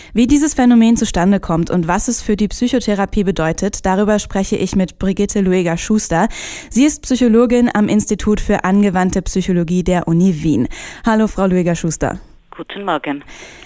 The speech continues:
Speaker 1: Eine posttraumatische Belastungsstörung ist im eigentlichen Sinne ja eine psychische Reaktion auf ein katastrophales Erlebnis. Wie kann man dann die sekundäre Traumatisierung erklären, bei der die betroffene Person ja n-,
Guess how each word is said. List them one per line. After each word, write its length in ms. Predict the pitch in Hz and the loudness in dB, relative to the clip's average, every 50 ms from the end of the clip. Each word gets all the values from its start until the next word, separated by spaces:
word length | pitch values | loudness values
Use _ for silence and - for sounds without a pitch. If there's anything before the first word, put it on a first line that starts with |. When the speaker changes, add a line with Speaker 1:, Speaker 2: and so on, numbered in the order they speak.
| - - | -12 -2
Speaker 1:
Eine 180 | - - 240 226 | 0 2 2 4
posttraumatische 760 | - 294 330 - - 302 285 285 285 294 277 262 - 277 | 2 2 0 2 2 4 4 4 4 2 0 0 0 0
Belastungsstörung 1040 | 208 220 214 202 196 208 233 - - 254 240 233 220 - - 202 196 196 196 208 226 233 | 2 2 2 2 2 0 -2 -2 0 2 2 2 0 0 0 0 2 2 2 2 2 0
ist 240 | - 214 208 - | 0 -2 -2 -2
im 140 | - - 214 | -2 -2 -2
eigentlichen 600 | - - 185 196 214 262 269 262 269 254 - 254 233 | -2 0 0 2 4 4 4 2 2 2 4 4 4
Sinne 240 | 214 233 233 233 | 4 4 4 6
ja 160 | 226 226 220 208 | 4 4 4 4
eine 200 | 208 208 208 208 | 4 4 2 2
psychische 680 | 202 - - - 240 247 233 262 240 - 233 220 208 | 0 -2 -2 0 2 2 2 2 0 2 2 0 2
Reaktion 600 | 190 202 202 196 196 - - - - 208 208 214 | 2 2 0 0 -2 -4 -4 -2 0 0 2 2
auf 220 | - - 196 196 - | 0 0 -2 -2 -2
ein 80 | 190 | -4
katastrophales 800 | - - - 170 190 175 - - 180 - - 160 156 165 156 - | -4 -4 -4 -4 -4 -2 -2 -2 -2 -2 -2 0 0 0 0 0
Erlebnis. 560 | - 165 156 156 156 - - 151 151 - - - - - - - - - - - | -2 0 0 0 -2 -2 -2 -4 -4 -4 -6 -6 -10 -12 -14 -16 -16 -16 -8 -4
Wie 280 | 190 175 185 240 294 | -2 2 4 4 4
kann 240 | 285 - 285 294 285 | 4 2 2 4 6
man 180 | 285 294 285 254 | 6 6 6 6
dann 240 | 247 240 240 247 233 | 6 6 4 4 4
die 140 | 240 233 | 4 4
sekundäre 560 | 208 185 220 233 - 240 226 214 208 208 202 202 | 2 2 2 2 4 4 4 4 4 2 0 0
Traumatisierung 800 | - - 196 196 196 190 - 214 196 170 190 233 269 247 220 - | 0 2 2 2 2 2 2 0 2 2 4 4 4 4 2 2
erklären, 420 | - 170 - - 180 175 175 180 | 0 -2 -2 0 2 2 2 2
bei 100 | 180 180 | 2 2
der 140 | 175 190 190 | 2 2 0
die 160 | 180 202 190 - - - | 0 -2 -4 -6 -4 -4
betroffene 420 | - - - - 226 226 233 220 | -2 0 0 0 0 2 2 2
Person 340 | 202 220 214 180 202 214 208 | 2 2 2 2 2 4 4
ja 80 | 208 196 | 4 4
n-, 220 | 202 202 202 - | 4 4 2 0